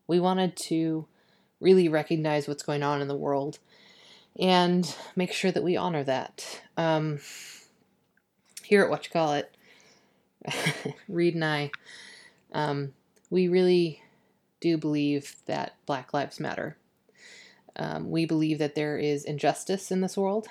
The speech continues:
and a lot of racism. And if you don't see that or don't believe that, um, you're part of the problem. Um, I believe that,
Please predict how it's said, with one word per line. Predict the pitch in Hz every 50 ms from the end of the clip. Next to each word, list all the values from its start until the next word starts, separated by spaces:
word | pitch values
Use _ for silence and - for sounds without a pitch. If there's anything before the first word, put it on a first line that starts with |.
| - - - -
and | - 156 151 143 143 143 139 139 139 131 - - - - _ _ _ _ _ _ _ _ _ _ _ _ _ _
a | - 135
lot | 131 139 143 143 147
of | 147 143
racism. | 127 123 127 - - 131 123 131 139 143 147 - _ _ _ _ _ _ _
And | - 160 151 151 147 147 151 147 139 - - _ - - - - - - - - - - - - _ _ _ _
if | - 165 170 175 160 - - - - - - - - - - - - - _ _ _ _ _ _ _ _ _ _ _ _ _ _ _ _ _ _ _ _ _ _ _ _ _ _ _ _ _ - - _ _
you | - 170 175 180 175
don't | 180 175 175 170 - - - - - -
see | - - - - 180 196
that | - 226 247 262 262 - - - - - -
or | 170 165 156
don't | - 160 170 165
believe | - 156 147 143 175 180 185 -
that, | - 214 214 220 220 - _ - - - _ _ _ _ _ _ _ _ _ _ _ _
um, | 156 151 147 147 147 151
you're | 156 151 156 156
part | - - 151 147 147
of | 143 147
the | 147
problem. | - - 139 101 87 - - 76 - 143 - _ _ _ _ _ _ _ _ _ _ _ _ _ _ _ _ _ -
Um, | - 139 139 139 135 135 135 135 - _ _ _ _ _ _ _ _ _ _ _ _ _ _ _ _ _ _ _ _ _
I | - 156 156 170
believe | 170 175 170 170 160 160 160 151 147
that, | 165 160 151 147 147 - - - - -